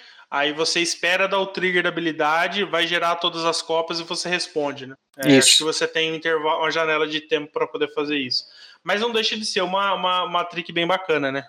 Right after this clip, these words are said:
Speaker 1: É, vai ser poucas, poucas as opções que você tem pra conseguir se salvar disso aí, né? Em sétimo lugar, o Stomp, também nada, nada a declarar aí do deck, mas uma cópia aí, o Parallax voltando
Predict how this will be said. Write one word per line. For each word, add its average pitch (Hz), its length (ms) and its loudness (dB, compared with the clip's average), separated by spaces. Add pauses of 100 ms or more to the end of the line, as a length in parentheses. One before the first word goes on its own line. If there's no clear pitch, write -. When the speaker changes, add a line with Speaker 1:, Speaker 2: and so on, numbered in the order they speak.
Speaker 1:
É, 135 180 -4
vai 143 260 -2
ser - 260 -4
poucas, 165 520 -2 (280)
poucas 175 280 -4
as 170 80 -6
opções 170 420 -2
que - 60 -20
você 165 220 -6
tem 160 200 -4
pra 165 120 -2
conseguir 160 380 -4
se - 140 -4
salvar 151 420 2
disso - 180 -6
aí, 127 200 -4
né? 127 100 -12 (240)
Em 160 60 2
sétimo 165 400 -2
lugar, 160 340 2
o 190 100 -2
Stomp, 190 440 -2 (100)
também 151 720 0
nada, 143 640 -2 (100)
nada 156 260 2
a - 20 -4
declarar 147 600 2
aí 147 140 0
do 170 120 -6
deck, 185 340 0
mas 196 260 0
uma 190 160 2
cópia 170 380 0
aí, 156 100 0
o 160 140 -4
Parallax 160 520 2
voltando 156 560 -2